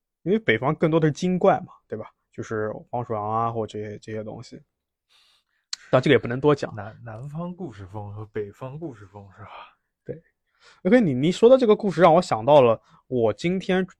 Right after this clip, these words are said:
Speaker 1: 本来准备压轴的一个故事，因为里面有环-，情节特别像。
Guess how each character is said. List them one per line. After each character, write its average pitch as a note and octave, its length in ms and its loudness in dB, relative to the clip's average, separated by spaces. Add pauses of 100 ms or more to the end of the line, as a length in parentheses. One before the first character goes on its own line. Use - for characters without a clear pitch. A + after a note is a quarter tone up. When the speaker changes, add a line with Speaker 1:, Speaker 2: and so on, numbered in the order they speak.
(140)
Speaker 1:
本 A#2+ 100 -2
来 B2+ 140 0
准 A2+ 200 -4
备 B2+ 140 0
压 F3+ 220 4
轴 A#2 240 0
的 - 120 6
一 D3 40 4
个 B2+ 120 -2
故 A2+ 220 -8
事， - 180 -12
因 B2+ 60 -4
为 D3+ 80 -2
里 B2 140 -2
面 C3+ 160 -2
有 A2+ 140 0
环-， A2+ 500 -6
情 D3 260 -6
节 B2 100 -2
特 C3 160 -4
别 C3+ 120 -2
像。 - 260 -6